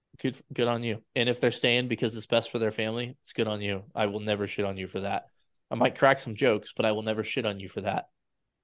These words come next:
But, and I know you guys are still in the job, but, but fuck, man, I definitely,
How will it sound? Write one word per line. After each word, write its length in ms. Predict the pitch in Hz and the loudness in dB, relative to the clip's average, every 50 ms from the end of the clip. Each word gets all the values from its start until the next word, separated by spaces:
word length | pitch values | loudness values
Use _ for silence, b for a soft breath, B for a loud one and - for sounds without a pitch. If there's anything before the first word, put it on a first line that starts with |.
| _ _ _ _ _ _ _ _ _ _ _ _ _ _ - - _ | _ _ _ _ _ _ _ _ _ _ _ _ _ _ -20 0 _
But, 340 | 147 143 135 120 - - - _ _ _ _ _ _ _ _ _ _ _ - - - | 6 6 6 6 2 -2 -10 _ _ _ _ _ _ _ _ _ _ _ -4 -2 0
and 140 | - 214 208 | 2 4 4
I 60 | 202 | 6
know 100 | 202 196 | 6 6
you 180 | 170 143 139 147 | 6 6 4 6
guys 260 | 156 196 156 123 104 | 6 6 6 6 2
are 60 | 110 | -2
still 240 | 104 - - 143 131 | -6 -4 -4 -4 -4
in 60 | 120 | -4
the 100 | 113 107 | -4 -8
job, 380 | 101 - - 117 127 151 147 - | -8 -4 0 2 2 2 2 0
but, 140 | - - - _ _ _ _ _ _ _ _ | -4 -10 -14 _ _ _ _ _ _ _ _
but 160 | - - - | -18 -18 -4
fuck, 300 | - - 143 185 - - | 2 4 4 4 4 -2
man, 280 | 120 110 107 104 202 - - | -4 -2 -2 -2 -4 -4 0
I 100 | - 120 | 0 0
definitely, 720 | 110 - 143 139 143 - 156 156 160 151 143 139 131 127 | 2 2 2 2 2 -2 -4 -2 -2 -2 -2 -2 -4 -6